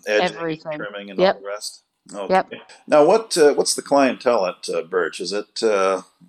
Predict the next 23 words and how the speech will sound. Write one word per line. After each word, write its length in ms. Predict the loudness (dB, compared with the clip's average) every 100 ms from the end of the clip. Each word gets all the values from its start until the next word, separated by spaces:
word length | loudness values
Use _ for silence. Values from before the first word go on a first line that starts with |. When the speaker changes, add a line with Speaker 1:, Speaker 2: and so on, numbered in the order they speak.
| _
Speaker 1:
is 160 | -8 -6
it 100 | -8 _ _ -10
commercial 420 | -2 0 0 0
and 420 | 0 0 0 -4 0
residential, 640 | 0 2 2 0 0 -2
mainly 300 | -2 -4 -4
residential? 880 | -2 -2 0 0 2 2 2 2 -2 _ _ _
Speaker 2:
It's 160 | -12 -4
mainly 580 | 0 2 2 0 0 2
residential. 800 | 2 0 -4 -6 -6 -8 -10
We 100 | -8
have 140 | -8 -10
a 40 |
few 300 | -12 -10 -10
commercial 500 | -8 -6 -6 -4 -6
places 480 | -4 -4 -4 -6 -8
that 120 | -6
we 100 | -6
do 220 | -4 -4 -2
lawns 480 | 2 2 0 -6
and 180 | -8 -6
gardens 480 | -2 -2 -2 -8 -4
at. 260 | 0 0